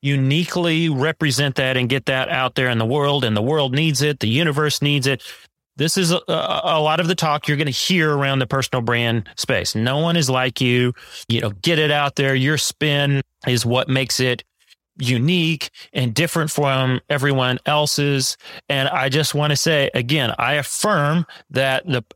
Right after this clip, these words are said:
building a personal brand can enable and you to do that and empower you to do that. But let's also add a little bit of perspective to that.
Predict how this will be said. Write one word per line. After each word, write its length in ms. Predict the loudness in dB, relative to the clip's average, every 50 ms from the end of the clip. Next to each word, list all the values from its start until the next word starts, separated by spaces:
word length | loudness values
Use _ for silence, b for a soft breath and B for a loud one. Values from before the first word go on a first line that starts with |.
| -10 -4
building 380 | 0 0 2 2 2 2 2 2
a 100 | 2 0
personal 340 | 0 -2 -2 0 -2 -2
brand 420 | 0 0 0 2 2 0 0 -2 -6 _ _ _ _ -4
can 380 | -2 0 2 2 2 0 0 0
enable 520 | -2 -2 -2 0 0 0 2 2 0 0 0
and 200 | 0 -2 -2 -4 -6 _ _ _ _ _ _ _ -4
you 260 | -2 0 0 0 0
to 120 | 0 0
do 120 | 0 2 2
that 180 | 2 0 0
and 260 | 0 0 0 0 0
empower 400 | 0 0 0 0 0 0 0 2
you 300 | 2 2 2 0 0 -2
to 180 | -2 -4 -4 -4
do 240 | -2 0 0 0 0
that. 260 | 0 -2 -4 -6 -12 _ _ _ _ _ _ _ _ _ _ B B B B
But 520 | -6 -2 0 0 2 0 0 -2 -4 -6 -10 _ _ _ _ _ _ -4
let's 400 | -2 0 0 0 0 -2 -4 -6 -2 -2
also 520 | 0 0 0 0 0 0 0 0 -2 -4 -8 _ _ _ _ _ _ _
add 240 | -4 -2 0 0 0
a 60 | 2
little 260 | 2 2 2 2 0 0
bit 160 | 0 0 0
of 420 | 0 0 0 0 0 -2 -4 -6 -6
perspective 680 | -4 -4 -4 -2 0 0 -2 -2 -2 -2 -2 -2 -2
to 160 | -2 -2 0 0
that. 380 | 0 0 0 0 -2 -4 -6